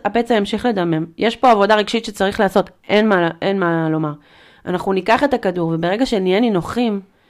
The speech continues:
נוכל לנשום שנייה, ולתפקד את הדברים הכי בסיסיים, ולא הכל ייראה לנו כמו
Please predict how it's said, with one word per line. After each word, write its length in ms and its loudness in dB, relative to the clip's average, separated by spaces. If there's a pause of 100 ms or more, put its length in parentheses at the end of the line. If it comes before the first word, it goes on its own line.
(560)
נוכל 220 -8
לנשום 460 -4
שנייה, 400 -2 (360)
ולתפקד 580 0
את 60 -2
הדברים 320 0
הכי 160 -2
בסיסיים, 520 -2
ולא 160 4
הכל 240 2
ייראה 240 2
לנו 220 2
כמו 340 -2